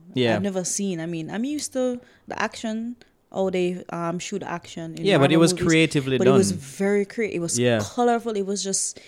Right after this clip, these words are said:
Speaker 2: it was just different.
Speaker 1: Mm-hmm.
Speaker 2: And I was like, "Wow, the, uh, the,
Speaker 1: It
Speaker 2: uh, action in this movie
Speaker 1: Mm-hmm.
Speaker 2: is kinda different from the rest of the Marvel movies."
Speaker 1: It
Speaker 2: Like
Speaker 1: is. It's, it's much tighter, um, because I think it's, it's more focused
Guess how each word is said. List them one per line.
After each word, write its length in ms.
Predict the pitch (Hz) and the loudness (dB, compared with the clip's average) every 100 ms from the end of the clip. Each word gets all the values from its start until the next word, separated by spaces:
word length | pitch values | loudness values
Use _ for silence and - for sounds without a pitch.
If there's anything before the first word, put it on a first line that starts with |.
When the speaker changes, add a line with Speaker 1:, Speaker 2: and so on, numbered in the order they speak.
| - | -4
Speaker 2:
it 60 | |
was 100 | 233 | -2
just 180 | 262 247 | -2 -2
different. 480 | 202 233 180 147 - | -4 -2 -4 -6 -4
Speaker 1:
Mm-hmm. 300 | 127 131 113 101 - | -2 2 0 -2 -10
Speaker 2:
And 200 | 180 175 | -8 -4
I 40 | |
was 160 | 180 190 | -4 -4
like, 220 | 180 160 147 | -4 -4 -4
"Wow, 380 | 160 156 151 151 | -2 -2 -4 -10
the, 340 | 160 165 165 | -8 -6 -4
uh, 240 | 160 151 151 147 _ _ _ _ _ _ | -4 -6 -10 -12 _ _ _ _ _ _
the, 140 | 170 143 | -4 -2
Speaker 1:
It 60 | 160 | -2
Speaker 2:
uh, 240 | 156 135 - | -4 -8 -8
action 540 | 175 - - 202 202 196 | -10 -10 -10 -6 -6 -4
in 180 | 180 | -4
this 220 | 185 208 - | -2 -4 -4
movie 380 | 214 214 226 - | -6 -8 -10 -4
Speaker 1:
Mm-hmm. 160 | 131 127 | 0 0
Speaker 2:
is 100 | 135 | 0
kinda 220 | 339 339 | -4 -6
different 260 | 349 339 285 | -8 -8 -8
from 120 | 262 | -6
the 80 | 247 | -6
rest 240 | 269 269 | -6 -8
of 80 | 226 | -8
the 60 | 208 | -6
Marvel 300 | 208 262 262 | -6 -6 -6
movies." 540 | 196 147 123 - _ - | -6 -6 -10 -12 _ 0
Speaker 1:
It 140 | 233 | 0
Speaker 2:
Like 60 | - | 4
Speaker 1:
is. 360 | 170 190 196 - | 4 4 0 -2
It's, 220 | 143 139 | -2 0
it's 220 | 147 139 | 0 0
much 240 | 165 165 - | 0 0 0
tighter, 480 | 135 131 135 170 - - | 2 2 2 -2 -2 -6
um, 240 | 120 120 117 | 0 2 2
because 300 | 120 123 120 | 2 2 2
I 100 | 117 | 2
think 300 | 127 123 113 | 0 0 0
it's, 260 | 117 - | -6 -8
it's 320 | - 117 107 | -6 -6 -4
more 260 | 120 120 117 | -2 0 0
focused 540 | - 127 117 113 - | 0 -2 0 -2 -4